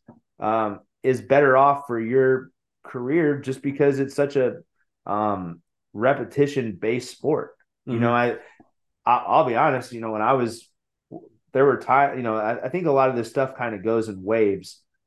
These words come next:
Speaker 1: Um, but, you know, I think there, there was a time when I definitely thought that getting into a D one program and, you know, sitting for a year and developing in that program,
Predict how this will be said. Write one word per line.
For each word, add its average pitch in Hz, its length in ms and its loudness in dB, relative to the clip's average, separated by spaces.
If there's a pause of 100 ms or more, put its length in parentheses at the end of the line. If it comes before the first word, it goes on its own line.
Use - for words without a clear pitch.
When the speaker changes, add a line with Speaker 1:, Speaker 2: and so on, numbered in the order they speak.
(160)
Speaker 1:
Um, 101 460 -2 (160)
but, 110 400 -2 (100)
you 120 140 -6
know, 107 120 -4
I 98 140 -4
think 131 280 -8 (200)
there, 139 460 2
there 147 120 4
was 135 140 2
a 107 100 -4
time 135 440 -4
when 113 100 -6
I 123 140 0
definitely 113 540 -6
thought 120 360 0
that 104 240 -4 (640)
getting 143 300 4
into 131 460 -2
a 104 80 2
D 123 240 -4
one 113 260 -2
program 117 640 -2
and, 101 280 -6 (240)
you 107 100 -8
know, 92 320 -10 (200)
sitting 143 460 2
for 127 180 -2
a 110 80 -2
year 120 540 -2
and 101 340 -6
developing 113 920 -2
in 117 220 -4
that 107 240 -4
program, 123 640 -2